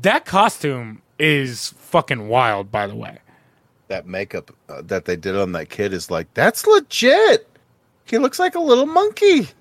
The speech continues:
Speaker 2: Ah,
Speaker 1: Is
Speaker 2: so
Speaker 1: it crazy to think that we watched this movie on V H S predominantly? I've watched
Speaker 2: Yeah.
Speaker 1: this movie more on V H S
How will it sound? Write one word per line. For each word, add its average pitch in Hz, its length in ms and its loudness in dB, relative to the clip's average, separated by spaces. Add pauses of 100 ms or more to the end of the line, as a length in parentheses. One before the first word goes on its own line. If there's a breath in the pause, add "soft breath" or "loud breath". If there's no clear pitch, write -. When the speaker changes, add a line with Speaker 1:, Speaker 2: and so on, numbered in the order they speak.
(520)
Speaker 2:
Ah, 95 440 -6
Speaker 1:
Is - 260 -8
Speaker 2:
so 170 60 4
Speaker 1:
it 196 80 0
crazy 170 340 4
to 170 100 2
think 147 260 0
that 147 100 4
we 127 120 6
watched 123 360 2
this 131 200 -2
movie 127 280 -2
on 117 140 -4
V 117 140 0
H 113 200 -2
S 113 420 -2
predominantly? 127 600 -4 (1080 soft breath)
I've 151 260 0
watched 165 300 2
Speaker 2:
Yeah. - 60 -6
Speaker 1:
this 160 180 0
movie 147 280 0
more 131 340 2
on 151 140 2
V 135 200 2
H 131 180 0
S 117 400 -6